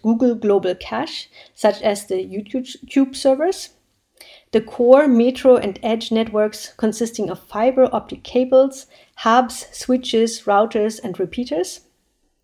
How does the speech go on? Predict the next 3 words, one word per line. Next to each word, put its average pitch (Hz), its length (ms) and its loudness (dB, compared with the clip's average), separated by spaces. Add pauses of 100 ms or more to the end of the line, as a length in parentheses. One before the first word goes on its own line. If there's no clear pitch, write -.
(1200)
residential 247 720 4
access 294 420 -4
networks, 302 600 -2